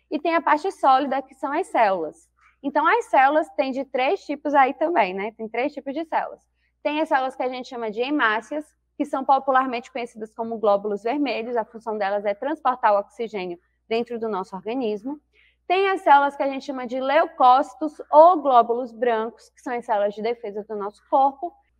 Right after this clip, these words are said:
E a gente tem essas plaquetas, que são fragmentos de células, podem ser fragmentos de hemácias ou de leucócitos, e a função das plaquetas é realizar a coagulação sanguínea.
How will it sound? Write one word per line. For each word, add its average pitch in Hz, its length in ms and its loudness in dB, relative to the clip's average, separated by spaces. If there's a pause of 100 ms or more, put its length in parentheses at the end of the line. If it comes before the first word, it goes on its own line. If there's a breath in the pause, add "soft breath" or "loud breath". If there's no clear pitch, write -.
(340)
E 302 120 6
a 370 100 8
gente 370 320 0
tem 277 320 -2
essas 294 260 -2
plaquetas, 285 640 2
que - 120 -20
são 254 140 -6
fragmentos 220 640 0
de 269 100 -2
células, 247 460 2
podem 214 240 2
ser 220 140 -6
fragmentos 208 440 -4
de 214 60 -6
hemácias 220 520 -4 (220)
ou 196 100 -8
de 196 140 -10
leucócitos, 226 680 0 (200)
e 269 80 4
a 285 80 6
função 330 400 0
das 330 200 2
plaquetas 254 720 -2 (240 soft breath)
é 240 100 0
realizar 269 540 4
a 262 40 2
coagulação 302 840 4
sanguínea. 262 540 -4